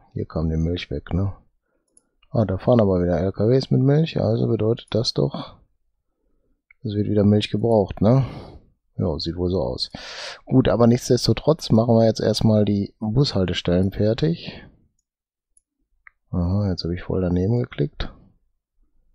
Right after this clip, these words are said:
So, was hatten wir gesagt? Altenau? Oder Adenau? Nee, ich glaube, es war Adenau, ne?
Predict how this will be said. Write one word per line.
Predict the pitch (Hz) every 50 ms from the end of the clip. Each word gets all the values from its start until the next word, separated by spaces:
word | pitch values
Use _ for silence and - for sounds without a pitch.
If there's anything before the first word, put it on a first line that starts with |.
| _ _ _ _ _ _ _ _ _ _ _ _ _ _ _ _ _ _
So, | - 98 98 92 87
was | 85 90 -
hatten | 127 120 120
wir | 120 123
gesagt? | 127 123 127 135 143 - - - - - - - - - _ _
Altenau? | - - 101 107 117 - 127 127 135 135 143 160 165 156 - - - _ _ _ _ _ _ _ _ _ _ _ _ _ _ _ _ _ _ _ _ _ _ _ _ _ _ _ _ _ _ _ _ _ _
Oder | 120 104 90 -
Adenau? | - 80 87 87 85 82 80 80 80 82 82 80 107
Nee, | 98 87 80
ich | 85 - -
glaube, | - 85 90
es | 87 82
war | 80 78 50
Adenau, | - - 98 104 98 90 87 85 85 87 90
ne? | 90 95 107 110 95